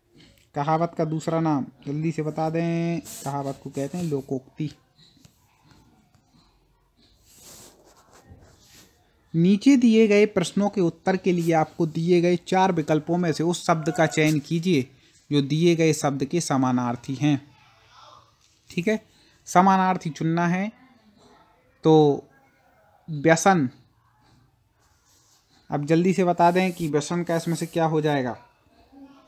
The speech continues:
फटाफट दें। बहुत सारे मित्र इतने अच्छे उत्तर देते हैं, लगता है कितनी अच्छी तैयारी है। कुछ लोग अभी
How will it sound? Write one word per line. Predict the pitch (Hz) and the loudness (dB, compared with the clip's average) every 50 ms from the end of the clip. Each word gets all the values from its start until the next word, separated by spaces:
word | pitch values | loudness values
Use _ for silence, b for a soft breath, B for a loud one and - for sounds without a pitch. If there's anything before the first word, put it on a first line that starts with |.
| _ _ _ _ _ _ _ _ _ _ _ _ _ | _ _ _ _ _ _ _ _ _ _ _ _ _
फटाफट | - 175 175 233 233 220 - 196 190 | -4 -2 0 2 2 2 2 0 -2
दें। | 185 180 202 196 156 139 | 0 0 2 2 2 0
बहुत | 147 160 175 - | 0 -2 -2 0
सारे | - 190 185 190 190 | 0 0 0 2 0
मित्र | 190 185 - - 175 | -2 -4 -4 -4 -4
इतने | 170 147 - 185 185 | -4 -4 -4 -4 -4
अच्छे | 185 185 - - - | -4 -4 -6 -6 -6
उत्तर | 180 175 - - 180 170 | -6 -6 -4 -4 -2 0
देते | 156 151 147 156 185 | 0 -2 -2 0 -2
हैं, | 185 | 0
लगता | 180 170 165 - - 175 | 0 0 -2 -2 -4 -4
है | 165 | -2
कितनी | - - - 196 202 202 | -2 -2 0 0 2 2
अच्छी | 185 - - - 151 | 0 -2 -2 -6 -4
तैयारी | - 147 139 151 147 139 131 127 127 | 0 0 0 2 2 0 2 2 0
है। | 120 123 127 | -2 -4 -8
कुछ | - - 156 - - | -6 -6 -8 -4 0
लोग | 180 180 175 | 0 4 4
अभी | 185 180 | 4 4